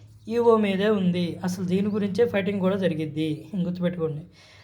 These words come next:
భక్తి సమాజాన్ని ఏర్పాటు obviously చేస్తారు కదా. తర్వాత మత సంబంధమైనటువంటి కార్యక-, కార్యక్రమ-, సారీ, నాకు బాగానే వచ్చు, కార్యక్రమాలను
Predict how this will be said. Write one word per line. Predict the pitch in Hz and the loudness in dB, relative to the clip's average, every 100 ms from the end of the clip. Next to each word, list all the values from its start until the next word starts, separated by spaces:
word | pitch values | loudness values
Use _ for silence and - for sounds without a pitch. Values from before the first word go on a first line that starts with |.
| _ _ _ _ - | _ _ _ _ -4
భక్తి | 208 240 240 311 | 4 6 6 2
సమాజాన్ని | 302 247 247 233 226 214 214 | 4 4 4 4 4 2 2
ఏర్పాటు | 190 185 185 185 180 180 180 - - - - - 190 180 | 2 2 0 0 0 -2 -4 -10 -20 -20 -20 -16 -4 0
obviously | 185 196 190 202 202 185 | 2 2 0 -2 -2 2
చేస్తారు | 180 - 190 180 | 2 0 0 2
కదా. | 185 214 - - _ _ _ _ _ | 2 0 -4 -16 _ _ _ _ _
తర్వాత | 220 226 240 233 254 233 247 269 226 | 2 6 6 6 4 4 2 -2 0
మత | 220 | 0
సంబంధమైనటువంటి | - 277 269 262 254 240 233 220 220 214 214 | 2 2 4 2 2 0 0 -2 -2 -2 0
కార్యక-, | 196 196 208 208 214 196 190 185 - - - | 2 2 0 -4 -6 -4 -2 -4 -8 -14 -2
కార్యక్రమ-, | 202 196 208 202 202 202 202 202 196 196 - | 2 2 4 2 0 -2 -2 -2 -2 -6 -14
సారీ, | - 180 175 220 311 | -4 0 2 2 0
నాకు | 208 180 | -2 -4
బాగానే | 170 175 226 | 0 0 2
వచ్చు, | 190 208 277 | 0 -4 -6
కార్యక్రమాలను | 247 190 202 - 202 190 180 180 202 302 | 0 0 0 0 0 2 4 4 2 -2